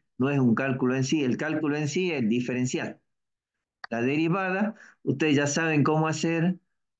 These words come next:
y si les pido en algún valor determinado, lo reemplazan y ya está. <clears throat> Pero lo que lleva esto a que el diferencial, si uno traslada el diferencial de x, obtiene la notación de la derivada.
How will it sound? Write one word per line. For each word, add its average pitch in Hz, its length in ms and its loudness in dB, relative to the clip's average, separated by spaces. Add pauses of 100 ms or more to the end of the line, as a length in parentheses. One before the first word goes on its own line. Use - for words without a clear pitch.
(260)
y 160 200 2
si 151 140 0
les 120 160 0
pido 151 300 0
en 127 100 0
algún 143 300 2
valor 143 320 -2
determinado, 147 720 -2
lo 113 160 0
reemplazan 143 540 -2
y 117 60 0
ya 113 100 0
está. 127 320 -8 (440)
<clears throat> - 1500 -8
Pero 151 280 0
lo 131 180 0
que 117 280 4
lleva 156 400 0
esto 156 280 -2
a 135 160 -4
que 120 260 -4 (1200)
el 117 220 2
diferencial, 151 880 0
si 143 140 -2
uno 143 260 -2
traslada 143 500 -4
el 127 120 0
diferencial 135 680 -2
de 151 140 0
x, 147 320 -2 (320)
obtiene 147 680 -2
la 113 180 -2
notación 151 920 0
de 123 100 2
la 113 140 0
derivada. 107 460 0